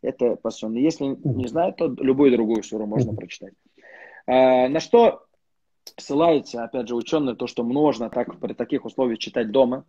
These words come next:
Speaker 1: То есть сказали, чтобы не потерять вот это вот шаира, чтобы она не аннулировалась, вот это вот великий такой, э, такое поклонение, как, э, салят аль-Аид, намаз Аида. И также ссылаются то, что Анас ибн Малик,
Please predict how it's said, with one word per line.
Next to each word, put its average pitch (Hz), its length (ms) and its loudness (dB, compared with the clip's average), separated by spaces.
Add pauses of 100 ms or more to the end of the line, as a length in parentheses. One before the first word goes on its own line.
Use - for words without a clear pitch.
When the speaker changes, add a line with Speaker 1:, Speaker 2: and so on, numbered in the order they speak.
(100)
Speaker 1:
То 117 80 -12
есть - 80 -12
сказали, 123 300 -2
чтобы 120 300 -4
не 120 100 -4
потерять 135 480 0
вот 110 180 -10
это 117 140 -8
вот 110 180 -6
шаира, 123 460 -2
чтобы - 260 -12
она 113 140 -6
не 110 100 -6
аннулировалась, 117 680 0
вот 104 140 -14
это 110 140 -8
вот 107 120 -8 (280)
великий 127 520 0 (200)
такой, 110 420 -4 (400)
э, 98 180 -10
такое - 240 -8
поклонение, 123 600 -2
как, - 260 -8
э, 110 300 -4
салят 117 340 -4
аль-Аид, 113 380 0 (260)
намаз 113 260 -8
Аида. 160 360 0 (320)
И 131 180 0
также 160 300 4
ссылаются 147 380 2
то, 135 100 0
что - 160 -2
Анас 160 300 4
ибн 127 220 -4
Малик, 135 320 2